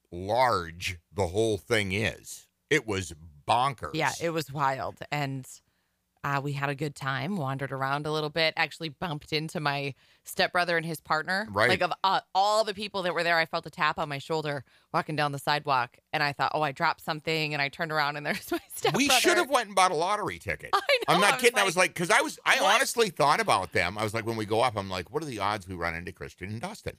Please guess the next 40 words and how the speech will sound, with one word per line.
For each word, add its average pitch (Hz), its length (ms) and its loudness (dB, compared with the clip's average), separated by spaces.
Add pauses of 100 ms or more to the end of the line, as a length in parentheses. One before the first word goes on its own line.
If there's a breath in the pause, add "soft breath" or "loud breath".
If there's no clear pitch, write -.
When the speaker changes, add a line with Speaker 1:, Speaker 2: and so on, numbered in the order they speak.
(360)
Speaker 1:
Of 107 120 -8
course, 160 400 2 (880)
I 113 80 4
thought, 110 340 4 (280)
"Impossible. 117 720 0
Speaker 2:
Right. 214 160 2
Speaker 1:
Never." 143 220 6
Speaker 2:
Even 269 140 6
Speaker 1:
And 208 100 6
Speaker 2:
if 302 60 4
Speaker 1:
we, 247 100 -2
Speaker 2:
they, 247 100 4
Speaker 1:
we 349 80 6
were 359 140 4
Speaker 2:
even 330 140 4
if 311 120 2
we 269 140 -4
knew 247 200 -2
they 233 140 4
were 185 140 -2
there, 214 180 2
Speaker 1:
Yeah. 147 220 4
Speaker 2:
to - 200 -2
actually 180 440 -2
find 220 480 -2
them 147 180 0
would 151 140 -4
have 139 160 -8
been 139 360 0 (320)
impossible. 156 680 -4 (140)
Speaker 1:
We, 165 160 2 (160)
<laughs> - 160 -10
we 139 160 2
were 147 160 2
there 113 260 2
ten 107 380 0
minutes. - 420 -8 (720)
Speaker 2:
Tap, 269 200 0
tap, 247 260 -2
tap, 233 300 2